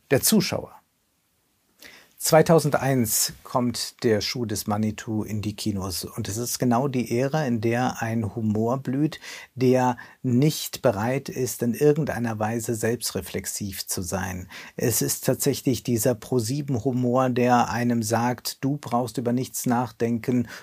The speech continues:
du bist vollkommen okay“, aber weil du hier nicht nur bestätigt werden sollst in deiner Trägheit, sondern dir dabei auch noch clever vorkommen sollst, geben wir dir ein bisschen Ironie.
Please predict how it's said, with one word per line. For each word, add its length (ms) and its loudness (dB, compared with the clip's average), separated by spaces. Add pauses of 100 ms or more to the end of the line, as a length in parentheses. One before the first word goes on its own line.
(120)
du 140 2
bist 360 -2
vollkommen 560 4
okay“, 580 4 (160)
aber 480 2 (420)
weil 540 2 (140)
du 360 0
hier 200 2
nicht 260 0
nur 160 0
bestätigt 580 0
werden 280 0
sollst 500 0 (280)
in 460 0
deiner 540 0
Trägheit, 800 -2
sondern 440 0
dir 120 0
dabei 360 2
auch 120 -4
noch 200 -4
clever 380 4
vorkommen 640 -2
sollst, 380 -2 (260)
geben 300 4
wir 120 2
dir 440 0
ein 180 2
bisschen 580 0
Ironie. 580 4